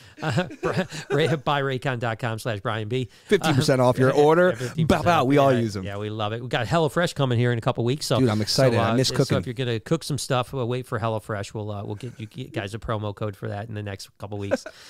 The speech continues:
Speaker 1: So, uh, love you guys. I appreciate you, and I definitely will see you on Wednesday and, uh, again on Saturday next week. So you guys have a great night, and I'll talk to you soon.
Speaker 2: Bye.
Speaker 1: Peace.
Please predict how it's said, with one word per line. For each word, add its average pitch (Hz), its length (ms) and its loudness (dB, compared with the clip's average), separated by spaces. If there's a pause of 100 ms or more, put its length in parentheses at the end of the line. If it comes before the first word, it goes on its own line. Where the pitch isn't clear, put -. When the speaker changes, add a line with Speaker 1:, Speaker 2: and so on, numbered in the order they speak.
(120)
Speaker 1:
So, 117 220 -4
uh, 107 120 -2
love 143 220 -2
you 139 100 -6
guys. 113 320 -2
I 113 80 -2
appreciate 110 460 -6
you, 107 160 -6
and 104 100 -6
I 101 120 -6
definitely 107 380 -8
will 98 100 -8
see - 180 -10
you 104 140 -6
on 98 180 -8
Wednesday 185 720 -6
and, 120 380 -4
uh, 117 60 0
again 110 360 -6
on 110 140 -6
Saturday 98 340 -8
next 90 240 -12
week. 95 160 -12
So 95 160 -10
you 101 120 -10
guys 101 200 -12
have 104 120 -8
a 95 40 -14
great 104 220 -12
night, 107 220 -10
and 101 60 -12
I'll 90 100 -12
talk 101 220 -12
to - 40 -20
you - 40 -14
soon. 87 260 -14 (320)
Speaker 2:
Bye. 151 260 4 (220)
Speaker 1:
Peace. - 280 -12